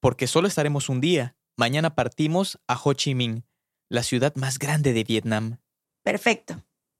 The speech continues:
Speaker 2: Muero por conocer Ho Chi Minh.
Speaker 1: Muero de hambre. Todo el recorrido por Ho Chi Minh me despertó el apetito. Espero que en el mercado encontremos un buen lugar de pho.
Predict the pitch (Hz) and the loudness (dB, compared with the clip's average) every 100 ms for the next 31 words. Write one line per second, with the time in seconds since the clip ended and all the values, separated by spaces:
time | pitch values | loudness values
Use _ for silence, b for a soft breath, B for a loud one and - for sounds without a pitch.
0 | _ - 233 247 269 220 208 196 196 - | _ 0 4 6 4 0 -4 -4 -4 -4
1 | 220 240 214 - 190 185 180 180 _ _ | -4 -2 -4 -4 -4 -4 -4 -8 _ _
2 | _ _ _ _ _ - - - - - | _ _ _ _ _ -20 -20 -20 -20 -20
3 | - - - - - - - - - - | -20 -20 -18 -16 -14 -14 -12 -10 -6 -6
4 | - 143 139 143 120 117 120 123 - - | -2 2 4 6 6 6 4 2 -2 -4
5 | - - - - - - - - - - | -4 -4 -4 -4 -4 -4 -4 -6 -4 -4
6 | - - - - 139 190 180 139 123 143 | -4 -6 -4 2 4 4 2 2 4 4
7 | 156 - 110 143 143 - 131 120 143 170 | 2 2 0 2 2 0 0 2 2 2
8 | 117 - 110 107 135 127 113 139 139 120 | 0 0 -2 2 2 2 0 0 0 -2
9 | - - - - - - 117 - 165 180 | -4 -10 -10 -8 -8 -2 -2 2 2 4
10 | 185 131 120 117 - 143 165 170 127 120 | 2 2 2 0 2 2 2 2 0 0
11 | 143 139 151 139 127 156 190 135 131 - | 0 2 0 0 2 4 4 4 4 2
12 | 117 - | 0 -2